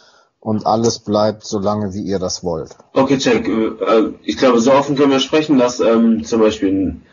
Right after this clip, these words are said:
Speaker 2: Tomahawk-Sponsor keine Spieler stellt. Oder
Speaker 1: Genau.
Speaker 2: Spieler, sch-, ähm,
Speaker 1: Richtig.
Speaker 2: dass, ähm, aber zum Beispiel ein Dice-Sponsor auch Spieler hat,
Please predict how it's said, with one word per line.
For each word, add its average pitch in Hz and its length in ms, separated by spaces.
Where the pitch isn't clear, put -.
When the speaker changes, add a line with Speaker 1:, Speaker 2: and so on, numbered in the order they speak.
Speaker 2:
Tomahawk-Sponsor 123 1200
keine 107 280
Spieler 127 440
stellt. - 560
Oder 101 300
Speaker 1:
Genau. 135 180
Speaker 2:
Spieler, 107 480
sch-, - 320
ähm, 110 340
Speaker 1:
Richtig. 107 460
Speaker 2:
dass, 107 280
ähm, 104 480
aber 101 280
zum - 160
Beispiel 107 300
ein 101 100
Dice-Sponsor 113 720
auch 95 160
Spieler 117 560
hat, - 340